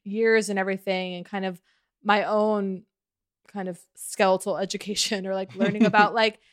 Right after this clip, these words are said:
Speaker 1: the D S A and being like, "Oh, wow." And, and kind of it being sort of a, a process and an education. That's how I want to approach it, is, like, I
Speaker 2: Yeah.
Speaker 1: never, ever would suggest that I am an, an educator or someone. I think that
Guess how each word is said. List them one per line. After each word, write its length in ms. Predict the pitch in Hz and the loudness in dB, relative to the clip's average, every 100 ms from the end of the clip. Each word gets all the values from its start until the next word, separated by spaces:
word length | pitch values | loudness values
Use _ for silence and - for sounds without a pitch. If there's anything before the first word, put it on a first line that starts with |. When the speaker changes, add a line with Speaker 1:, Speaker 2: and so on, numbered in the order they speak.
| _ - | _ -18
Speaker 1:
the 80 | 220 | -8
D 180 | 240 | 0
S 220 | 254 247 302 | 0 2 0
A 360 | 320 285 208 | 2 2 0
and 140 | 175 185 | -2 -6
being 180 | 196 | -6
like, 220 | 208 202 - | -6 -8 -6
"Oh, 80 | 285 | -6
wow." 720 | 294 349 381 254 175 175 196 - | 0 2 4 4 4 -2 -10 -8
And, 260 | 214 208 - _ | -6 -6 -8 _
and 140 | 208 214 | -10 -4
kind 200 | 220 202 | -2 -2
of 180 | 185 - _ _ _ _ - | -4 -10 _ _ _ _ -2
it 240 | 226 196 | 0 2
being 240 | 233 226 | 4 4
sort 180 | 220 220 | 2 0
of 80 | 202 | -2
a, 100 | - | -2
a 40 | 202 | -8
process 460 | - 208 196 214 | 0 0 0 -6
and 100 | 208 | -8
an 60 | 202 | -8
education. 500 | 202 196 202 196 226 | -8 -8 -8 -6 -4
That's 120 | 262 | 0
how 80 | 277 | 4
I 140 | 226 | 6
want 180 | 220 190 | 6 2
to 60 | 175 | -4
approach 360 | - 160 - | -10 -12 -8
it, 140 | 175 147 | -8 -8
is, 100 | 185 | -10
like, 140 | 180 - | -10 0
I 80 | 156 | 4
Speaker 2:
Yeah. 180 | 127 | 4
Speaker 1:
never, 520 | 214 220 208 214 208 196 _ _ _ | 4 0 2 2 2 0 _ _ _
ever 800 | 262 254 262 202 220 208 185 185 _ _ | -2 2 2 0 2 2 2 -2 _ _
would 180 | 208 202 | -6 -6
suggest 840 | - 208 180 196 190 185 - - | -4 -6 -4 4 4 4 0 -8
that 120 | - 185 | -4 -2
I 200 | 185 185 | 0 0
am 460 | 185 180 180 175 _ _ _ _ _ _ - | 0 -2 -6 -10 _ _ _ _ _ _ -4
an, 160 | 208 196 | -4 -4
an 180 | 208 202 | -4 -4
educator 840 | 196 202 208 202 196 185 180 180 175 | -2 -2 -2 -2 -2 0 0 -2 -2
or 160 | 190 180 | -6 -8
someone. 320 | - 185 180 | -6 -4 -4
I 100 | 180 | -4
think 340 | - 208 202 | -6 -8 -4
that 240 | 196 180 | -2 -2